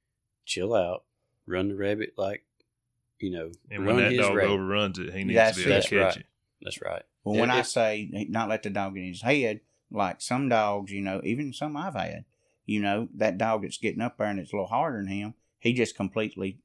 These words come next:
Speaker 3: quits running a rabbit and starts racing him, you know.
Speaker 2: Yeah.
Speaker 3: You know, just loses his
Speaker 2: Uh,
Speaker 3: mind.
Speaker 2: w-, with that, or I, I mean, I've seen deer dogs that get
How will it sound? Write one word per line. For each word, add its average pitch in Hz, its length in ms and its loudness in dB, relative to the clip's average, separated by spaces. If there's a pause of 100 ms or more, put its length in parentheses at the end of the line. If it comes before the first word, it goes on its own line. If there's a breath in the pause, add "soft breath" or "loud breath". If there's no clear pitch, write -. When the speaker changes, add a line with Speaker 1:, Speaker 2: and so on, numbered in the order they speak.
Speaker 3:
quits - 300 -2
running 104 240 0
a 85 80 -6
rabbit 95 400 0
and 92 160 -6
starts - 300 0
racing 87 440 0
him, 55 340 -12 (160)
you 95 160 0
know. 73 100 2
Speaker 2:
Yeah. 87 220 0 (360)
Speaker 3:
You 104 100 0
know, 98 140 2
just 98 220 -4
loses 104 340 -4
his 92 100 -2
Speaker 2:
Uh, 95 40 -12
Speaker 3:
mind. 87 240 -4
Speaker 2:
w-, 98 220 -6
with 95 100 -4
that, 95 300 4
or 90 140 2
I, 90 180 0
I 98 40 -10
mean, 92 140 -4
I've 104 180 -2
seen 90 300 -6
deer 90 180 0
dogs 90 600 -2
that 92 340 -2
get 95 200 -4